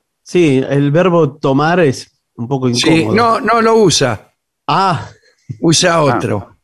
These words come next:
Speaker 1: Ah, o sea,
Speaker 2: Eh.
Speaker 1: <laughs> es más incómodo todavía.
Speaker 3: Pero
Speaker 2: Sí,
Speaker 3: escúcheme,
Speaker 2: muy
Speaker 3: pero
Speaker 2: incómodo.
Speaker 3: pero,
Speaker 2: Y
Speaker 3: eh,
Speaker 2: "no pongas toda tu ropa en la maleta", dice. ¿Y entonces qué?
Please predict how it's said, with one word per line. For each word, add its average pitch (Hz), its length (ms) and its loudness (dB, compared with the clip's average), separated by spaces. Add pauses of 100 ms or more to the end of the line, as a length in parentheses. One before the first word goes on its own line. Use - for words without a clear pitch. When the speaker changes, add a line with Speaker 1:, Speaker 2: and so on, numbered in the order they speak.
(160)
Speaker 1:
Ah, 147 280 0
o 175 60 -8
sea, 139 380 0 (120)
Speaker 2:
Eh. 110 60 -2 (280)
Speaker 1:
<laughs> - 220 -16
es 175 100 2
más 196 260 0
incómodo 160 500 2
todavía. 151 460 2 (100)
Speaker 3:
Pero 156 160 2
Speaker 2:
Sí, 165 60 4
Speaker 3:
escúcheme, 180 420 2
Speaker 2:
muy 156 100 2
Speaker 3:
pero 147 140 2
Speaker 2:
incómodo. 123 600 0 (500)
Speaker 3:
pero, 147 240 2 (100)
Speaker 2:
Y 139 160 2
Speaker 3:
eh, - 220 -6 (160)
Speaker 2:
"no 240 300 0
pongas 262 400 2
toda 214 560 0
tu 185 120 4
ropa 202 400 0
en 170 80 0
la 160 80 0
maleta", 156 880 0 (1600)
dice. 117 760 -6
¿Y 147 100 2
entonces 185 540 0
qué? 113 380 -4